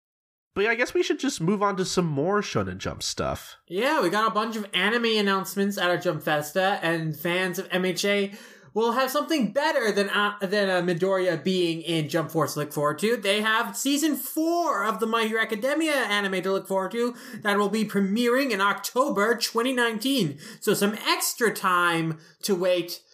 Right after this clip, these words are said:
Speaker 2: compared to the last couple seasons, which all began in the spring, but I'm sure that will just help to make the production go even smoother and the show look even better. And yeah, that's basically all there is to say, that the show is gonna air in October twenty nineteen.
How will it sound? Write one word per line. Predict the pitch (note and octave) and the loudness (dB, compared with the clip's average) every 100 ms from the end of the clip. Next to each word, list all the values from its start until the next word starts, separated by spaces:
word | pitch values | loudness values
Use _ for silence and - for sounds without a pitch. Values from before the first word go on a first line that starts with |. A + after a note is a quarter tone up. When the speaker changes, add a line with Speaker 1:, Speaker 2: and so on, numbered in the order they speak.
| _ | _
Speaker 2:
compared | G3+ E3+ F3+ F3 | -2 2 2 2
to | F3 | 2
the | E3 | 2
last | E3+ D#3+ | 2 2
couple | - E3+ | 0 0
seasons, | D#3+ E3+ D#3+ E3 D#3 | 2 0 0 -2 0
which | D#3 | -2
all | F3 F3+ F3 | 0 2 2
began | D#3 E3+ D#3+ | 2 2 0
in | |
the | D3 | -2
spring, | - - C#4 B3 B3 B3 - F#3 - | -6 -2 0 2 0 -6 -12 -12 -2
but | C#4 C#4 - | 2 2 0
I'm | G3 G#3 | 0 2
sure | - G#3 G3+ | 2 2 2
that | E3+ F3 F3 | 2 2 4
will | F3 | 2
just | E3 E3 D#3 - - | 2 0 0 -4 -2
help | D#3+ D3+ - _ | 0 0 -4 _
to | - D#3 | -4 -2
make | D3+ D3+ | -2 -4
the | |
production | C#3+ D3 D3+ - E3 D3 C#3+ | -4 -2 -4 -4 -4 -2 -2
go | C#3 C#3 | -2 -2
even | C#3 | -4
smoother | C#3 A3+ A3+ A3+ A3 | -8 -4 -2 0 2
and | E3 | 0
the | D#3+ | -2
show | F3 E3 | 0 0
look | D#3+ D#3 E3 | 0 -2 -2
even | D3+ D3 | -4 -2
better. | G3 A3+ A3+ A#3 - - - _ _ - | 0 0 0 -4 -14 -20 -20 _ _ -6
And | A3 C4 C4 | -2 0 0
yeah, | D4+ F3 - - _ - | 0 0 -4 -18 _ -2
that's | G3 G3+ D#3 | 0 0 -4
basically | C#3+ B3+ D4+ G3 F3+ | -2 0 0 0 2
all | D#3+ E3+ | 4 4
there | E3 | 4
is | E3 D#3 | 2 0
to | D3 | -2
say, | D3 E3+ G3+ | 0 0 2
that | D3 C#3+ - | 2 0 -2
the | D3 | -6
show | C#3+ D3+ | -2 -2
is | D#3 | 0
gonna | C#3+ C#3 C#3+ | -2 -4 0
air | C#3+ D3+ F#3 E3+ | 2 2 2 -2
in | C#3+ D3+ D#3 | -4 -4 -6
October | E3 E3 F3+ F#3+ | -6 -4 -4 -4
twenty | G3+ | -4
nineteen. | G3+ G#3 G#3+ C4 D3+ A#2+ | -4 -4 -4 -2 -2 -4